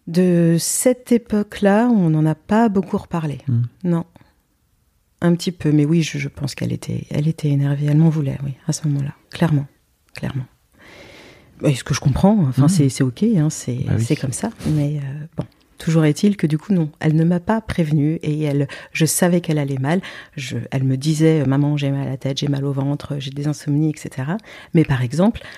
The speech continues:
Speaker 1: même les cinq kilos, c'est pareil, c'est comme les scarifications.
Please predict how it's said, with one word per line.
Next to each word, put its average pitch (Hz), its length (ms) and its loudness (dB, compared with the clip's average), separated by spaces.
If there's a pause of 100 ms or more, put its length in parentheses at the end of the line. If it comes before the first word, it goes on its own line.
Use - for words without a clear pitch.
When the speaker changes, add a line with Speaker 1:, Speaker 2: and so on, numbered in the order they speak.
(120)
Speaker 1:
même 151 200 6
les 147 80 2
cinq 139 300 0
kilos, 180 400 0 (640)
c'est - 180 0
pareil, 156 380 0
c'est - 160 2
comme 143 160 0
les 139 100 2
scarifications. 131 840 -2